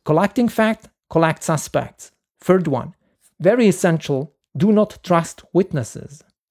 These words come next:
Yeah, sounds, sounds weird, but this is my experience here over the years. You have twenty witnesses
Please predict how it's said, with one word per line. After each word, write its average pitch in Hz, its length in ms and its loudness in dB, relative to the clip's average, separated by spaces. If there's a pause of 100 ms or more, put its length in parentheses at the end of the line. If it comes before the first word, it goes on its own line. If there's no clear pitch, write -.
(200)
Yeah, 156 260 -6 (280)
sounds, 196 460 -2
sounds - 460 -2
weird, 160 300 2
but 156 180 0 (320)
this 277 240 0
is 180 100 -4
my 196 180 0
experience 160 580 0
here 151 160 0
over 143 200 -2
the 123 120 -4
years. 135 340 -2 (380)
You 190 120 4
have 185 280 -2
twenty 254 680 0
witnesses 160 720 0